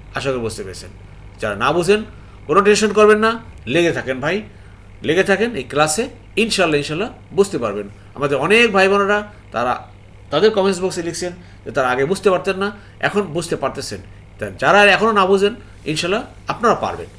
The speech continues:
আশা করি বুঝতে পেরেছেন। আল্লাহ আমাদের সবাইকে এই কোরআন বোঝার তৌফিক দান করুন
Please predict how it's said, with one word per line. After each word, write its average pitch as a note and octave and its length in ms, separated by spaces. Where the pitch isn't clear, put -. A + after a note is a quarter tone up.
আশা - 180
করি F#3 240
বুঝতে - 220
পেরেছেন। B2 300
আল্লাহ A#2 240
আমাদের G#2 160
সবাইকে D#3 520
এই A2 80
কোরআন C#3 260
বোঝার D#3+ 280
তৌফিক G3 260
দান G3 160
করুন G3+ 280